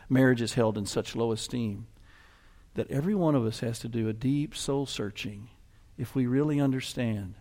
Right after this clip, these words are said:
that our root problem, whenever we fall in this area in thought, word, or deed, is that we are selfish by nature.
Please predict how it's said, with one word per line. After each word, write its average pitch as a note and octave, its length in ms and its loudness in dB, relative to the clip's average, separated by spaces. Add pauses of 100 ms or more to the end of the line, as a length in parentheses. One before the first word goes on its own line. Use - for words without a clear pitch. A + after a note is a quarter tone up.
(120)
that A#2+ 120 0
our A2 140 0
root C3 280 2
problem, B2 600 -8 (220)
whenever B2 380 4
we C3 280 2 (220)
fall G#2 920 2
in B2 120 2
this A#2 180 0
area A#2+ 280 2
in F#2+ 120 -6
thought, A#2+ 320 4
word, B2+ 180 2
or C3 80 0
deed, G#2 320 -2 (840)
is A#2+ 280 2
that A2+ 140 -2
we A2+ 180 0
are A2 140 2
selfish - 720 0
by G2 180 -8
nature. F#2+ 500 -8